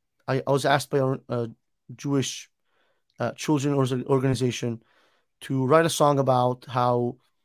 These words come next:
our forefathers, Abraham, Isaac, and Jacob, you know, their biblical stories are not just stories, you know, "Okay, nice. You know, three thousand years ago,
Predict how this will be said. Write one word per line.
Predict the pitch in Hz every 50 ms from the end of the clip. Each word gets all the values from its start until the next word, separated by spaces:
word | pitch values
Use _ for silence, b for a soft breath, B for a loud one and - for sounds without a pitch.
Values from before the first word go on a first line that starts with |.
| _ _ _ _ _ _ _ _ _ _ _ _ _ -
our | 135 139
forefathers, | 131 - - 160 156 143 143 - 135 127 123 120 120 117 110 - - -
Abraham, | 139 131 127 123 131 135 127 123 123 123 123 -
Isaac, | 117 127 131 120 131 -
and | 135 123
Jacob, | 127 165 170 165 - 143 139 131 123 120 _ _ _ _ _ _ _ _ _ _ _ _ -
you | 143
know, | 139 135 127
their | 110 143 160 151
biblical | 127 143 175 156 160 160 - 156 139
stories | - - - 165 156 147 139 131 123 117 113 - - - _ _ _ _ _ _ _ -
are | 139 139
not | 143 151 151 143 143
just | 143 127 -
stories, | - - 151 147 143 143 139 135 127 120
you | 143 151
know, | 127 127 143 214 220 240
"Okay, | 233 - 165 160 160
nice. | 147 139 139 143 139 131 - - - - -
You | - 139
know, | 127
three | 120 - 165
thousand | 143 165 160 160 180
years | 165 156 151 143
ago, | 147 151 151 151 143